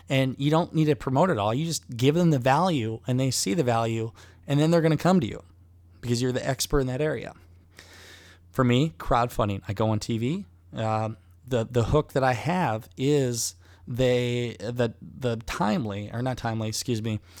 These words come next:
the hook that I have is the local hook because I'm the guy that promotes the local campaigns. You, again, we're supporting something local, and it helps them entertaining. Energy is everything when you go on T V.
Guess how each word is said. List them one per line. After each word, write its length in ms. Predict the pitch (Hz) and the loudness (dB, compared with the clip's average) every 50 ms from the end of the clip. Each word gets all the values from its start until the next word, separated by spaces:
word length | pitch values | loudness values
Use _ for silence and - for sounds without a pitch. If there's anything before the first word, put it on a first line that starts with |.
| - - - - - | -20 -20 -20 -12 -2
the 80 | - 127 | 0 0
hook 160 | 143 160 156 | 0 0 0
that 100 | - 143 | 0 0
I 80 | 131 120 | 0 0
have 480 | 107 113 131 131 131 123 117 113 - - | 0 0 0 0 0 0 -2 -4 -6 -4
is 260 | - 120 120 110 104 | -2 -2 -2 -2 -2
the 140 | 98 120 117 | -2 0 0
local 380 | 113 117 120 117 - - 107 | 4 4 2 2 2 0 -2
hook 300 | 90 - 87 - - - - - - | -2 -2 -8 -10 -10 -16 -18 -8 -4
because 400 | 120 113 - 127 117 110 110 - - - - - - - - | -2 0 2 2 0 0 -2 -6 -10 -16 -20 -20 -18 -8 -4
I'm 140 | 120 120 | -2 -2
the 80 | 120 120 | -2 0
guy 300 | 110 120 113 113 110 110 | 0 0 0 0 0 -2
that 240 | 107 113 107 - - | -4 -6 -8 -8 -6
promotes 460 | - - 117 113 113 113 113 - - | -4 -2 0 0 0 0 -2 -4 -6
the 80 | - 107 | -6 -4
local 340 | 101 107 101 98 - 107 | -2 -2 -2 -2 -4 -8
campaigns. 640 | 101 - 117 104 101 98 - 123 131 123 104 95 - - | -8 -6 -6 -6 -6 -4 -4 -4 -2 -2 -4 -6 -10 -12
You, 140 | 104 101 87 - | -12 -12 -12 -8
again, 360 | 117 110 101 113 110 117 123 | -8 -6 -2 -2 -2 -2 -2
we're 120 | 113 107 95 | -2 -4 -4
supporting 640 | - - - 107 - - 104 107 117 117 113 113 110 | -6 -4 -6 -6 -6 -4 -2 -2 -2 -2 -2 -4 -4
something 540 | - - - 110 104 - - 113 110 113 - - - - - - - | -4 -4 -4 -4 -6 -6 -6 -6 -6 -6 -8 -10 -20 -20 -20 -16 -8
local, 560 | 110 101 104 110 107 - - 98 92 95 - - _ _ - - - - - - - _ - _ - - - - - - - - | -4 0 0 0 0 0 -4 -6 -6 -6 -12 -16 _ _ -20 -20 -20 -20 -20 -20 -20 _ -20 _ -20 -20 -20 -20 -20 -16 -6 -2
and 160 | 131 135 135 | 0 0 0
it 40 | 120 | 0
helps 280 | 110 120 113 110 - - | 0 0 0 0 -2 -6
them 180 | 117 107 107 | -4 -2 -2
entertaining. 640 | 107 104 104 95 - - 107 107 101 95 92 92 - - - - - - - - - | -2 -4 -4 -6 -6 -6 -6 -6 -4 -6 -8 -10 -14 -18 -20 -20 -20 -20 -20 -10 -6
Energy 420 | 113 110 123 127 117 117 127 120 | -2 0 0 0 0 -2 -2 -4
is 200 | 120 - 113 101 | -4 -4 -4 -4
everything 420 | 104 104 101 113 110 - - 104 101 | -4 -2 -2 -4 -4 -6 -6 -6 -4
when 100 | 104 104 | -4 -4
you 60 | 101 | -4
go 140 | 107 104 101 | -4 -4 -4
on 100 | 101 98 | -4 -4
T 200 | - - 117 107 | -4 -6 -6 -4
V. 260 | 107 107 101 98 98 | -4 -4 -6 -8 -10